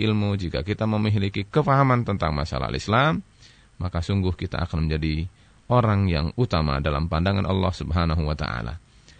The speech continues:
Seperti Al-Imam An-Nawawi, kata beliau, berkata, di dalam hadis ini terdapat keutamaan ilmu dan keutamaan di dalam mempelajari tentang din.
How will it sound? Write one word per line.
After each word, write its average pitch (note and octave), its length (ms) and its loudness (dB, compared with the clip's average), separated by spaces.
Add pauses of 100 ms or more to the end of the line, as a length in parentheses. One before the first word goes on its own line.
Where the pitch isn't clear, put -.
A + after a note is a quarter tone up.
(240)
Seperti C3+ 640 2 (240)
Al-Imam G#2 400 4
An-Nawawi, G#2 640 4 (600)
kata F#2 280 0
beliau, A2+ 560 2
berkata, G2+ 560 0 (480)
di F#2+ 120 0
dalam D3 360 8
hadis B2 240 2
ini A#2 280 2 (460)
terdapat G2+ 560 0
keutamaan G2 640 0
ilmu B2 640 2
dan E2+ 240 0
keutamaan F#2 640 0
di G2 80 0
dalam E2 320 0
mempelajari G#2+ 760 4
tentang F#2 460 0
din. G2 320 0